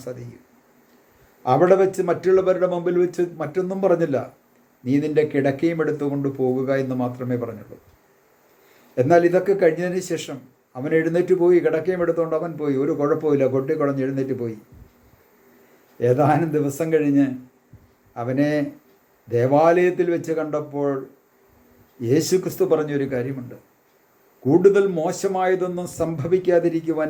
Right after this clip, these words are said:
മേലിൽ നീ പാപം ചെയ്യരുത്." പ്രിയ സഹോദരങ്ങളെ, പാപത്തിൻ്റെ പരിണിതഫലമായി തളർവാദം പിടിച്ച് കിടന്ന് ആ മകൻ്റെ അടുത്തേക്ക് അവൻ പോലും വിളിക്കാതെ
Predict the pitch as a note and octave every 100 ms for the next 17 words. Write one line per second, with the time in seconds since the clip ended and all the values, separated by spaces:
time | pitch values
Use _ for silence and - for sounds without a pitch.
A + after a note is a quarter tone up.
0 | D3 C3+ C#3+ D#3 D#3+ D#3 D3 C#3+ C#3 -
1 | C3 C3+ C3+ C3+ B2+ C3 B2+ A#2+ A2+ -
2 | - - _ _ _ _ _ _ _ _
3 | _ _ _ _ - C#3+ D#3+ D3+ D3+ E3
4 | E3 D#3 D3+ C#3+ - C3+ D3 D#3 - D3
5 | D3 C#3 B2+ D3 D#3 D#3 D3+ D3 C#3+ C#3+
6 | C#3+ C#3 C#3 C3 C#3+ D3+ D3+ D3 C#3+ C#3
7 | C#3 C#3 C3+ C3+ C3+ C3+ C3+ - C3+ C#3+
8 | C3+ C#3+ C#3+ C#3+ B2+ C3+ B2 C#3 C3 C3+
9 | B2+ - _ _ _ _ _ A#2+ C3 E3+
10 | E3+ E3+ E3 E3 D#3 D3 C#3+ C#3+ E3 -
11 | D#3 D3 C3